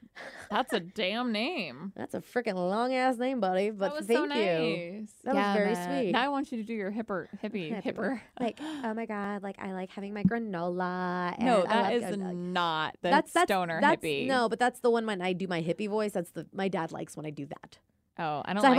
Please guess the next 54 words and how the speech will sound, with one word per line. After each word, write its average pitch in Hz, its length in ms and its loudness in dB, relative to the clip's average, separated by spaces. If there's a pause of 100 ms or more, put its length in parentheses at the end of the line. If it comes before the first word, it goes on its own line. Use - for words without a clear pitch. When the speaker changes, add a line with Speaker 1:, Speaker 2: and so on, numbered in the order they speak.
Speaker 1:
like 214 40 6
Speaker 2:
a 233 40 6
whole 226 120 8
Speaker 1:
that - 20 2
Speaker 2:
mon-, 196 220 6
Speaker 1:
one - 20 -6
Speaker 2:
I 214 80 2
have 233 120 6
a - 20 6
Speaker 1:
enough. 202 80 4
Speaker 2:
whole 202 160 4
Speaker 1:
That 175 60 -4
Speaker 2:
monologue. 170 500 4
Speaker 1:
one's 240 280 -6
too 196 160 -6
much. 151 360 -6
Speaker 2:
It's - 160 0
not 339 180 2
the 320 80 0
voice 185 300 2
he 240 100 0
likes. 233 240 2
It's - 320 -10
the, 180 100 0
when 165 320 -4
I 156 60 -2
make 147 180 -6
fun 147 140 -8
of 156 60 -6
hip, 156 180 -8
like, 160 220 -2
uh, 147 220 -2
the, 151 360 -4
the 175 160 2
Speaker 1:
Oh, 220 140 6
Speaker 2:
hippie 247 140 2
Speaker 1:
very 180 480 0
Speaker 2:
Subaru 202 680 0
hiking 196 520 -2
lovers. 180 800 -2
Speaker 1:
So 202 160 4
Pacific 190 420 -2
Northwest. 175 560 -2
Speaker 2:
The 240 100 8
Pacific 202 380 4
Speaker 1:
<laughs> 190 60 2
Speaker 2:
Northwest. 196 560 4
Like, 190 180 0
I 185 140 -2
go, 190 400 -2 (360)
uh, 220 60 -6 (140)
to 214 120 -2
Whole 180 220 -2
Foods 214 540 -4